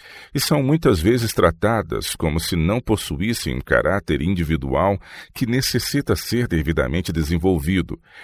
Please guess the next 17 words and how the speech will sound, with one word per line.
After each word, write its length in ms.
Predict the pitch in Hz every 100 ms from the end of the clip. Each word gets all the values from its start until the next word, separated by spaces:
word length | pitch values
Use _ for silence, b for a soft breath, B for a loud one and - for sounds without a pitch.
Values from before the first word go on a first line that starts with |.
| B
a 80 | -
fim 160 | - 80
de 100 | 78
não 140 | 73
ficar 380 | - 80 87 82
prejudicado 920 | 73 67 65 71 - 90 101 92 71
e 60 | 67
o 60 |
desígnio 640 | 71 82 71 92 107 87
de 120 | 69 76
Deus 300 | 62 98 85
em 100 | 76
sua 260 | - 69
vida 400 | 64 76 101 92
vir 340 | 71 71 110 85
a 60 |
falhar. 640 | 62 65 62 53 50 50